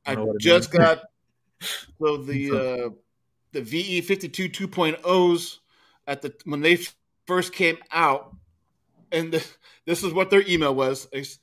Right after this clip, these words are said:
Speaker 2: "Exclusively to Matt first, at,
Speaker 1: Mm-hmm.
Speaker 2: at a supply Matt first," and now that Matt has enough, uh, I just got authorization from them to bring back. I have to get a pallet full, so I think it's eighteen or so,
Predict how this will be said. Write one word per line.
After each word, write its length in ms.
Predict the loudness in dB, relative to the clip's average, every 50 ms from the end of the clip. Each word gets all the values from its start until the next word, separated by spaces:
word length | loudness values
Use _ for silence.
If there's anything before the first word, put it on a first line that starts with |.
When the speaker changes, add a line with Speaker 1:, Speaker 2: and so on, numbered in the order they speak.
| _ _ _
Speaker 2:
"Exclusively 720 | -12 -12 -10 -6 -2 0 0 0 2 0 2 4 2 2
to 180 | 2 0 -2 0
Matt 320 | 2 2 2 2 0 -4
first, 560 | -4 -2 0 0 0 0 -4 -8 -14 -18 -20 _ _ _ _ _ _ _ -10
at, 160 | -8 -8 -6
Speaker 1:
Mm-hmm. 120 | -6 -6 -10 -10 _ _ _ -8 -4
Speaker 2:
at 120 | -2 -2 -2
a 40 | -4
supply 440 | -6 -8 -10 -6 -2 0 2 2 2
Matt 280 | 2 2 0 0 0 -6
first," 380 | -6 -6 -4 -4 -4 -8 -10 -12
and 120 | -10 -6
now 360 | -4 -2 -2 -2 -2 -4 -8 _ _ _ _ _ _
that 240 | -4 -4 -4 -2 -2
Matt 200 | 0 0 0 0
has 220 | 0 -2 -4 -2 -2
enough, 520 | -4 -4 -2 -2 -2 -2 -4 -6 -12 _ _ _ _ _ _ _ _ _ _ _ -10
uh, 340 | -8 -6 -6 -6 -8 -10 -12 _ _ _ -12
I 100 | -12 -10
just 280 | -4 -4 -4 -4 -4
got 160 | -6 -6 -4 -4
authorization 680 | -6 -6 -6 -6 -6 -6 -4 -2 -4 -4 -4 -8 -12
from 220 | -10 -10 -8 -6 -4
them 380 | -4 -4 -4 -4 -6 -10 -12 _ _ _ _ _ _ _ _
to 200 | -10 -8 -8 -8
bring 420 | -10 -8 -8 -6 -6 -6 -8 -12 -14 -10
back. 220 | -6 -6 -6 -4
I 40 | -4
have 140 | -6 -6 -6
to 60 | -6
get 80 | -10 -10
a 40 | -10
pallet 400 | -6 -4 -2 -2 -2 -2 -8 -10
full, 220 | -12 -10 -10 -10
so 360 | -10 -8 -8 -8 -8 -10 -14 _ -18
I 80 | -16
think 140 | -14 -12 -14
it's 100 | -14 -10 -8
eighteen 500 | -10 -10 -10 -12 -12 -10 -10 -8 -8 -8
or 140 | -10 -12 -12
so, 160 | -14 -16 -18